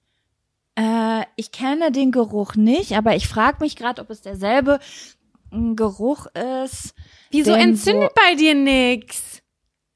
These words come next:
Speaker 1: Weil, weil ich hab ein hyperaktives Immunsystem, das ist eine Krankheit.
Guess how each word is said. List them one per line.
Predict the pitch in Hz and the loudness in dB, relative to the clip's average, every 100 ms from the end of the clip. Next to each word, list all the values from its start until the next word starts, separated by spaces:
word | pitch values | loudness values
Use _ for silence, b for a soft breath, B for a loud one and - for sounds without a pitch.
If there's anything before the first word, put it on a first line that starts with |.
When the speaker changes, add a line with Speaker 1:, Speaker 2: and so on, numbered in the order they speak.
| _ _ _ | _ _ _
Speaker 1:
Weil, | _ 165 156 - - 202 | _ -20 -20 -20 -18 -8
weil | 220 254 - B B - | -4 -4 -8 B B -6
ich | 320 320 | -2 -2
hab | 359 | -2
ein | 370 | 0
hyperaktives | 381 381 370 - 330 339 | 2 2 2 0 -2 0
Immunsystem, | 320 330 349 302 - 262 208 | 0 -2 -2 -4 -4 -2 -2
das | 214 | -4
ist | 254 | -6
eine | |
Krankheit. | 240 254 233 233 202 165 160 160 | -4 -2 0 0 -2 -4 -4 -4